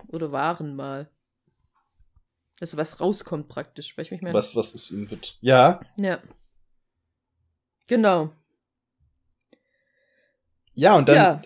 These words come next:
Speaker 2: also da kam mir dann nämlich auch noch die Frage, zum Beispiel ist beim James Henry Hayward,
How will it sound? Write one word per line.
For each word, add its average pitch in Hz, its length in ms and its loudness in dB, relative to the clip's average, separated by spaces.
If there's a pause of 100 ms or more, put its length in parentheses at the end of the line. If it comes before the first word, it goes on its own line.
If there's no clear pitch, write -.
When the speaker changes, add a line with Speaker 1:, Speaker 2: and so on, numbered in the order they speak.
Speaker 2:
also 139 200 -2 (140)
da 143 100 6
kam 170 220 4
mir 170 40 2
dann 151 120 4
nämlich 143 260 -4
auch 127 140 0
noch 135 140 -4
die 117 100 -10
Frage, 131 800 2
zum 127 120 -6
Beispiel 120 280 0
ist 120 100 -6
beim 123 200 0
James 113 280 -4
Henry 110 240 -6
Hayward, 127 560 -2